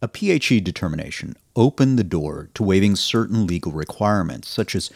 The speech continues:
privacy and licensing restrictions for medical personnel, adjusting Medicare drug reimbursements, expanding telemedicine, and activating emergency funding.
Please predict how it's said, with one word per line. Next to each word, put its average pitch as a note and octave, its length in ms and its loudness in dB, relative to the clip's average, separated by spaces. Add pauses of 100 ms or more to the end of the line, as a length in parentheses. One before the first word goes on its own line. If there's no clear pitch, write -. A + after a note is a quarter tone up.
(240)
privacy G2 580 2
and F2+ 140 0
licensing F#2 540 -2
restrictions - 540 -6
for - 140 -8
medical E2+ 380 -6
personnel, G#2+ 760 -2
adjusting G2+ 680 0 (240)
Medicare G2+ 600 0
drug F#2+ 360 -4
reimbursements, F#2+ 720 0
expanding F#2+ 500 -2
telemedicine, F2 680 -4 (300)
and A2 200 -2
activating F2 680 -4
emergency D#2+ 540 -8
funding. G2+ 580 -2